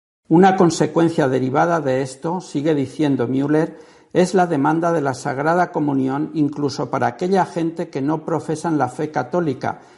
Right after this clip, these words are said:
y también para aquellos católicos que no están en estado de gracia santificante.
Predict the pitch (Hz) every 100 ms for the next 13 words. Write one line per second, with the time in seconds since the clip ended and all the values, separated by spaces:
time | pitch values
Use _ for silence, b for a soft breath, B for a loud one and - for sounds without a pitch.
0 | B 151 151 131 131 160 180 - 139 123
1 | - 175 185 170 - 123 - 135 143 160
2 | 165 165 131 139 180 170 - 175 180 135
3 | 127 - 151 160 139 127 139 151 - 160
4 | 160 135 131 131 127 - 117 104 -